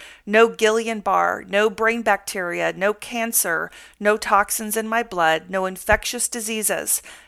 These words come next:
no spinal cord lesions, and no digestive system complications. Any of these wonderful possibilities that I had been tested for were formidable issues.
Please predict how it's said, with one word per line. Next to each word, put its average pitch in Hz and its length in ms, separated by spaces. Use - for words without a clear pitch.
no 190 140
spinal 196 580
cord 233 320
lesions, 240 560
and 175 240
no 202 240
digestive 208 640
system 196 440
complications. - 1200
Any 262 440
of 196 280
these 185 600
wonderful 208 840
possibilities 185 920
that 208 120
I 208 180
had 233 260
been 208 180
tested - 580
for 175 440
were 190 160
formidable 214 760
issues. 185 720